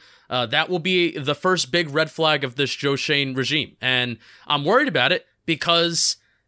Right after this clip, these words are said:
they deserve the benefit of the doubt when it comes to the quarterback. They deserve the benefit of the doubt with maybe going a little bit of the unconventional player on defense. We talked about that with Tremaine Ed-, Edwards, right? Edmonds, Edwards, Edmonds.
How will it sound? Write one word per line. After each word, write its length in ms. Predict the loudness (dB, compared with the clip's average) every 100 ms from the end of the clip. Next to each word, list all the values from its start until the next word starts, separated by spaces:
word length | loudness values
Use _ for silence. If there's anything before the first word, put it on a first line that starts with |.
| _
they 180 | -2 0
deserve 420 | 0 0 2 0
the 60 | 0
benefit 340 | 0 0 -2
of 120 | -2 2
the 60 |
doubt 160 | 2 0
when 100 | -4
it 60 |
comes 240 | -4 -4 -4
to 60 |
the 80 | -4
quarterback. 500 | -4 -4 -4 -12 -18 _ _ _ _
They 200 | -2 0
deserve 420 | 0 0 2 2 2
the 80 |
benefit 360 | 0 0 0 -2
of 80 | -2
the 80 | 0
doubt 240 | 0 0
with 140 | -2
maybe 220 | -2 0 0
going 260 | -2 0
a 60 | 0
little 200 | 0 -2
bit 120 | -2
of 40 |
the 140 | -2 -2
unconventional 640 | -4 -4 -2 -2 -2 -6
player 300 | 0 0 2
on 100 | 0
defense. 440 | -2 -2 -4 -10 -6
We 60 |
talked 260 | -2 -4 -2
about 140 | 0
that 120 | 0 -2
with 100 | -4
Tremaine 320 | -2 0 0
Ed-, 220 | -2 -4 -4
Edwards, 500 | -2 -4 -6 -4 -2
right? 240 | -2 -2 -8 _
Edmonds, 480 | -4 -4 -4 -4 -2
Edwards, 460 | -4 -6 -8 -6 -4
Edmonds. 460 | -4 -6 -8 -10